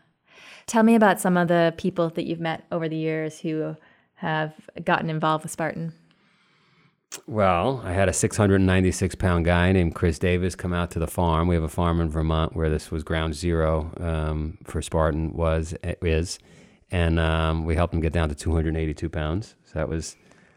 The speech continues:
Speaker 2: amazing.
Speaker 1: That's
Speaker 2: We've had
Speaker 1: incredible.
Speaker 2: all
Speaker 1: Nice work,
Speaker 2: kinds
Speaker 1: Chris.
Speaker 2: of people that, um,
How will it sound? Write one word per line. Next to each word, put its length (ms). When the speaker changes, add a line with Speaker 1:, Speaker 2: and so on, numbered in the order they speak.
Speaker 2:
amazing. 520
Speaker 1:
That's 180
Speaker 2:
We've 60
had 100
Speaker 1:
incredible. 580
Speaker 2:
all 360
Speaker 1:
Nice 80
work, 80
Speaker 2:
kinds 240
Speaker 1:
Chris. 120
Speaker 2:
of 40
people 360
that, 380
um, 680